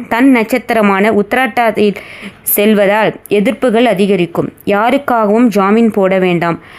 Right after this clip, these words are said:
அரசு காரியங்களில் தாமதம் உண்டு. சிறு சிறு விபத்துகள் ஏற்படலாம். பதினேழு ஐந்து ரெண்டாயிரத்தி இருபத்தாறு முதல் ஒன்பது பத்து ரெண்டாயிரத்தி இருபத்தாறு வரை,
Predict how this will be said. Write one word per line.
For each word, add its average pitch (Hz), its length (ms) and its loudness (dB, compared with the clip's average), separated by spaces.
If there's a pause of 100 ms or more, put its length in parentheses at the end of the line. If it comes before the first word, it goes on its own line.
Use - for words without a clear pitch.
(140)
அரசு 254 400 -2
காரியங்களில் 214 720 0
தாமதம் 208 500 2
உண்டு. 180 300 2
சிறு 247 300 -2
சிறு 240 260 0
விபத்துகள் 214 600 0
ஏற்படலாம். 160 520 -2 (840)
பதினேழு 247 480 2
ஐந்து 214 300 2
ரெண்டாயிரத்தி 208 480 0
இருபத்தாறு 190 480 -2
முதல் 165 300 -2 (500)
ஒன்பது 240 400 2
பத்து 220 300 -2
ரெண்டாயிரத்தி 208 580 0
இருபத்தாறு 202 480 0
வரை, 160 240 0